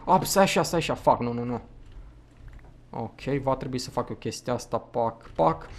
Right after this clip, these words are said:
Haideți să fac și un, um, stai mă, așa că nu e bine. Uh, o să am nevoie de un măr. Ca să fac și un, un like de pal.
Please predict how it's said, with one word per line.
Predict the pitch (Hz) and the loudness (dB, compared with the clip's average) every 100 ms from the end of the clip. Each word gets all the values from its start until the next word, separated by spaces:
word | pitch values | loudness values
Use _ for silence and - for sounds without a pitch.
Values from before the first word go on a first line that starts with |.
| - - | -14 -6
Haideți | 170 175 | -4 -2
să | |
fac | 156 156 | 0 0
și | - 143 | 0 -4
un, | 127 123 | -4 -2
um, | 120 113 - - - - - - - - - - - - - - - - - - - - - - | -2 -4 -8 -14 -18 -20 -20 -18 -18 -20 -20 -20 -20 -20 -20 -20 -18 -16 -14 -14 -16 -16 -18 -18
stai | - 120 | -10 -8
mă, | 104 | -8
așa | 107 | -8
că | 101 | -8
nu | |
e | 104 | -8
bine. | 101 107 - - - - - - - - - - - - - - - - - - - - | -8 -10 -12 -18 -20 -20 -20 -20 -20 -20 -20 -18 -18 -20 -20 -20 -20 -20 -20 -20 -20 -6
Uh, | 123 123 123 - | 0 0 0 2
o | 180 | 2
să | - | 4
am | 185 | 4
nevoie | 175 165 | 4 4
de | 151 | 4
un | 147 135 | 2 0
măr. | 120 110 120 143 - - - - - - - - - - - - - - | -2 0 0 0 -4 -18 -20 -20 -20 -20 -20 -20 -20 -20 -20 -20 -16 -2
Ca | 135 | 0
să | 110 | 2
fac | 123 | 0
și | - | 0
un, | 110 110 - - | -2 -6 -8 -8
un | 110 | -4
like | 110 117 | 0 2
de | 127 | 2
pal. | 143 113 123 | 0 0 -4